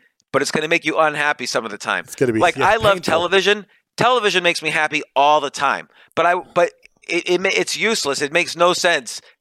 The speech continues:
Speaker 1: that that's what you're gonna do all your life.
Speaker 2: <laughs> Right.
Speaker 1: Watch T V.
Speaker 2: Right.
Speaker 1: So those, the category of things that make you happy is different from the things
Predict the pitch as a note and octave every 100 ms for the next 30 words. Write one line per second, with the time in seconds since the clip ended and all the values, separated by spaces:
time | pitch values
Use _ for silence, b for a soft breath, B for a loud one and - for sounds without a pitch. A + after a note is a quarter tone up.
0 | _ C#3 - D3 - D3 C#3 C3+ B2+ C3+
1 | D3+ B2 A2 A2 G#2 F#2+ - - A#2 A2
2 | C3 C3+ - B2 C3 C#3+ G#2+ _ b -
3 | A2 G#2+ E3+ B2 E3+ A3 G#3 - - b
4 | _ - F#3+ A3 A3 G3 E3+ E3+ D#3 D#3+
5 | C#3 C#3 C#3+ E3 F3 B2 B2+ - F#3 G3+
6 | F3 D#3+ C3 - C#3+ D3 D3